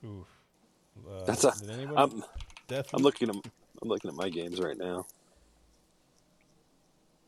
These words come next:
Speaker 1: Yeah, I mean, Battlefield, Deathloop, um, fuck. Halo.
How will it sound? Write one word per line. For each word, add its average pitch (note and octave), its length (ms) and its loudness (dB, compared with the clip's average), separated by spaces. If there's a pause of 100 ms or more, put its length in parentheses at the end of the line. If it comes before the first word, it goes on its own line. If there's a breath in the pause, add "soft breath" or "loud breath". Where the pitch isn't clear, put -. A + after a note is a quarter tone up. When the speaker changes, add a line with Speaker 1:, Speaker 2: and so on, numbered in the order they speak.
(100)
Speaker 1:
Yeah, G#2 120 -8
I G2 40 -6
mean, F#2+ 180 -10
Battlefield, G2+ 720 -4
Deathloop, G2 680 -8 (360)
um, E2+ 380 -12 (560)
fuck. - 200 -14 (1300)
Halo. G2 560 -8